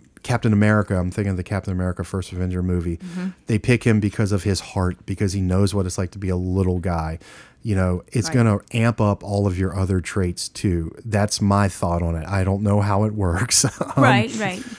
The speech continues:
Speaker 1: but, uh, you see that with Khan, though, which I think is great. The arrogance is off of the chart. The arrogance turns out to be his downfall in this and in the, and in the film.
Speaker 2: Yeah.
Speaker 1: So, yeah, it's something, you know, there's some scary stuff. There's some literature out there.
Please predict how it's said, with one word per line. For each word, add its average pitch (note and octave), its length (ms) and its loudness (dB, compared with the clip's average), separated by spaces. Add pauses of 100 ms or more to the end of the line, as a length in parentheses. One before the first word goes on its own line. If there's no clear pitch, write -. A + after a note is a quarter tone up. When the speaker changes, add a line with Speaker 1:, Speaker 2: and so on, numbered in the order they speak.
(220)
Speaker 1:
but, A#2+ 360 4
uh, G#2+ 420 2
you C3 140 2
see F3 240 6
that A2 220 2
with A2 160 0
Khan, E3+ 400 2
though, F#2+ 200 6
which G2 220 2
I G#2+ 60 2
think G#2+ 200 0
is F#2 120 -2
great. A2 220 4
The - 100 -6 (120)
arrogance A#2 540 4
is F2+ 200 -2
off G2 300 0
of F#2+ 100 -4
the F2 80 -4
chart. A2 320 0
The E2+ 140 -6
arrogance G2+ 500 2 (100)
turns G2 300 0
out F2 280 -2
to F#2+ 60 -14
be F2 220 -4
his E2 180 -4
downfall F#2+ 800 0 (520)
in B2 180 6
this A2 200 6
and G#2 220 2
in F#2 160 2
the, F2 200 -2 (440)
and G2+ 160 0
in F2+ 80 2
the E2 80 -2
film. F2+ 400 2
Speaker 2:
Yeah. G2 80 -8
Speaker 1:
So, G#2+ 460 2 (640)
yeah, C#3+ 1080 4
it's C#3+ 180 2
something, C3+ 800 2
you B2 200 2
know, A2+ 220 4
there's B2 220 2
some C#3 160 4
scary C#3 440 4
stuff. B2 320 0
There's B2+ 260 2
some A#2 160 2
literature A#2 500 4
out G#2+ 240 0
there. G#2 380 0